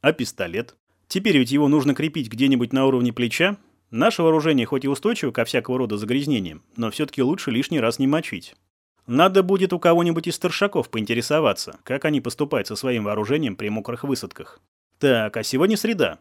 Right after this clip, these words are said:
и я должен после ужина прибыть в расположение роты минирования для занятия с Болевым. Вот у него и спрошу.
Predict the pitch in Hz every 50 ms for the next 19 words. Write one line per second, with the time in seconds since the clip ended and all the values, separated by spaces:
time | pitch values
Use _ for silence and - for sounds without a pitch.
0 | _ _ - 127 117 123 160 175 156 170 160 139 147 139 165 147 - 143 139 151
1 | 190 185 175 156 123 - 117 117 110 131 135 151 139 123 - - 120 120 117 110
2 | 123 131 135 127 113 110 123 120 131 131 147 170 175 135 98 95 90 87 82 85
3 | 92 104 107 120 120 123 107 92 - 107 110 113 127 135 120 98 90 82 80 76
4 | - _ _ _ _ _ _ _ _ _ _ _ _ - 269 453 466 - 190 156
5 | 135 113 107 127 196 208 - - 98 90 85 - - 110 123